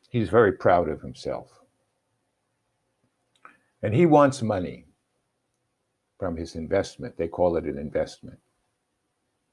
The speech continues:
He'll get more money if the place has fewer workers and pays out less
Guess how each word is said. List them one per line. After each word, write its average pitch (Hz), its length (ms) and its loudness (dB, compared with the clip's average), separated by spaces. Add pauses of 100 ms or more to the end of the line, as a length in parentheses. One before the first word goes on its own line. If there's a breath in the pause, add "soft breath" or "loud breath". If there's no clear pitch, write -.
(1500)
He'll 170 220 8
get 139 240 4
more 139 260 4
money 110 520 0 (2000)
if 110 180 -4
the 107 120 -2
place - 680 0
has 104 240 0
fewer 127 400 0
workers 113 600 -4
and 90 160 -10
pays 104 320 -4
out 104 260 -4
less 110 540 -4